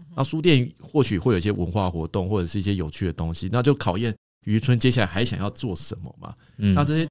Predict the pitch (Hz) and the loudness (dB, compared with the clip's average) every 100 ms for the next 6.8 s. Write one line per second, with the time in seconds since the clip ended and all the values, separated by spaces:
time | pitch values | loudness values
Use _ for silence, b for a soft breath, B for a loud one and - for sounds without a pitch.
0 | - - 120 123 117 117 104 104 110 95 | -4 -2 0 2 4 4 4 2 0 0
1 | 104 113 110 110 113 90 - 107 90 82 | 0 2 2 2 0 -2 0 0 0 0
2 | 120 127 101 85 107 92 - 101 - 90 | 0 -2 -4 -2 -2 -2 0 -2 -2 -6
3 | - 98 95 _ - 139 175 156 131 101 | -2 -2 -2 _ -4 -2 2 0 0 -2
4 | 98 113 92 98 95 - 95 101 82 82 | -4 -2 -4 -4 -6 -4 0 0 0 0
5 | - - 110 123 87 82 90 87 - b | -2 0 2 2 2 -2 -4 -6 -8 b
6 | b b b _ 135 101 95 | b b b _ 0 0 -2